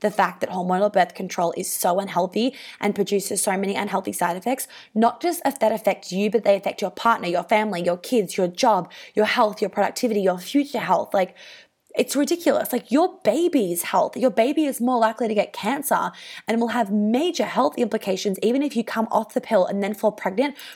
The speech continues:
without leaving enough time and doing the work to boost your nutrient stores back up, which is why I've literally created the coming off hormonal birth control, um, like, the art of coming off hormonal birth control masterclass, because I want you ladies to be able to do this,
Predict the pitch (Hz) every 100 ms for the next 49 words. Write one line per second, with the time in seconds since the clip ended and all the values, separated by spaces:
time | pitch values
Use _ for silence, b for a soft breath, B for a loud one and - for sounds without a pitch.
0 | B - 214 233 233 220 208 196 196 -
1 | - 196 185 185 190 180 190 196 180 185
2 | 180 - 175 - 190 185 180 170 165 190
3 | 175 175 175 185 180 - - B B 233
4 | 233 208 214 196 185 190 180 185 180 -
5 | 175 170 175 175 185 175 170 190 175 165
6 | 170 - 180 - 170 170 B B B B
7 | 180 - 185 185 - 180 180 - 190 180
8 | 170 185 175 170 170 185 185 165 170 180
9 | 180 - 185 180 185 202 202 185 185 185
10 | 202 196 180 180 - - 175 175 160 -
11 | 180 180 190 -